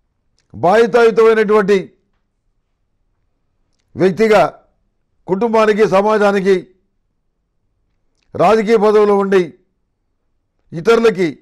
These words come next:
ఏదైతే చేయగలుగుతానో మేలు, అది చేయగలుగుతాననే నమ్మకాన్ని మీరు కలిగి ఉంటారు. ఈ రాశిలో జన్మించిన వారు సుబ్రహ్మణ్య పాశుపత హోమం చేయాలి, అంగారక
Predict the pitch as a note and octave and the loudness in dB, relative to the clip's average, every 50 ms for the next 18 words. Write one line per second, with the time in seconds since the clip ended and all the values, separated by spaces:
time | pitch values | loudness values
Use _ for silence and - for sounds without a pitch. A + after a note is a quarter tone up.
0 | _ _ _ _ _ _ _ _ _ _ _ _ _ _ _ _ _ _ - D3+ | _ _ _ _ _ _ _ _ _ _ _ _ _ _ _ _ _ _ -2 0
1 | G3+ A3+ A#3+ B3 A#3+ G#3 A#3 G#3 E3+ G#3+ G#3+ G#3 A3 A3 A3 F#3 G3 G#3 G#3 G#3 | 2 4 4 2 2 2 0 0 2 2 2 2 2 0 0 0 0 0 0 0
2 | G#3+ G#3+ G#3 - _ _ _ D3 E3 F#3+ G3+ G#3 G#3+ G#3 - - _ _ _ _ | -2 -4 -8 -14 _ _ _ -4 0 2 2 2 2 0 -4 -10 _ _ _ _
3 | _ _ _ _ - D#3+ F3+ F3 C3 F3+ G#3+ A3+ G#3+ A3+ A3 A3 F#3 G3 G#3 G3 | _ _ _ _ -2 -2 -2 0 0 2 2 4 4 2 2 0 0 0 0 0
4 | F#3+ F#3+ F#3 F3 E3+ F3 F#3+ G#3 F#3 G3+ G3+ F#3 F3+ F3 D#3 - _ _ _ _ | 0 0 -2 -2 -2 -2 -2 0 0 0 0 0 -2 -6 -10 -12 _ _ _ _
5 | _ _ _ D3+ F3 F3+ - E3+ E3 D#3+ D3 D3 B2+ G#2+ A#2 F#2+ F2 - _ _ | _ _ _ -2 -2 0 0 0 -2 -2 -2 -6 -8 -10 -12 -16 -16 -20 _ _
6 | _ _ _ _ _ _ _ _ _ _ _ _ _ _ _ _ _ _ _ _ | _ _ _ _ _ _ _ _ _ _ _ _ _ _ _ _ _ _ _ _
7 | _ _ _ _ _ _ _ _ _ _ _ _ _ _ _ _ _ _ _ _ | _ _ _ _ _ _ _ _ _ _ _ _ _ _ _ _ _ _ _ _
8 | _ - D3 E3+ E3+ F#3 G#3 A3 F3+ A#3 A3+ G#3+ A3 A3 A3 A3 F3 E3 A3 A3 | _ -4 -2 0 2 2 2 2 2 2 2 2 2 2 2 0 0 2 2 2
9 | A3 A3+ A#3 B3 A#3+ - - _ _ _ _ _ _ _ _ _ _ _ _ _ | 4 4 2 0 0 -4 -10 _ _ _ _ _ _ _ _ _ _ _ _ _
10 | _ _ _ _ _ _ _ _ _ _ _ _ _ _ _ _ _ _ _ _ | _ _ _ _ _ _ _ _ _ _ _ _ _ _ _ _ _ _ _ _
11 | _ _ _ _ E3 F#3+ G3 A#3 B3 B3 B3 B3 A#3+ A3+ A3 A3+ A3 - G#3 A3 | _ _ _ _ -6 -2 0 2 2 2 2 0 0 0 2 0 0 2 2 2
12 | A3 G3+ G#3 G#3 G#3+ G#3+ F#3+ F#3+ G3 F#3 E3+ D3+ B2+ C3 - _ _ _ _ _ | 2 2 2 0 0 -2 0 0 2 2 2 0 -2 -4 -12 _ _ _ _ _
13 | _ _ _ _ _ _ _ _ _ _ _ _ _ _ _ _ _ - D3+ F#3 | _ _ _ _ _ _ _ _ _ _ _ _ _ _ _ _ _ -4 -4 -2
14 | G3+ A3 A#3 A#3+ B3 A3+ | 0 2 2 2 4 2